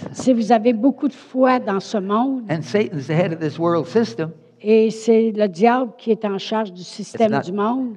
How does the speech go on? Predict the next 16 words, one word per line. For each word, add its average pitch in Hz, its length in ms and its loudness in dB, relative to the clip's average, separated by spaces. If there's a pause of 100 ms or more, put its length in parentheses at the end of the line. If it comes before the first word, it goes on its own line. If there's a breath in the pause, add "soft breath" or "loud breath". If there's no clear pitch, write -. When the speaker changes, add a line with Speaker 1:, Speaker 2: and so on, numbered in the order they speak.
(100)
Speaker 2:
it's - 120 -18
not 147 200 -2
gonna 143 160 -2
get 143 220 -4
you 143 60 -8
to 127 60 -4
heaven. 127 300 -4 (200 loud breath)
Speaker 1:
c'est - 180 -6
pas 226 180 0
ça 247 220 -2
qui 240 140 -14
va 214 160 -4
vous 190 240 -8
amener 208 240 -4
au 208 80 -4
ciel. 220 420 0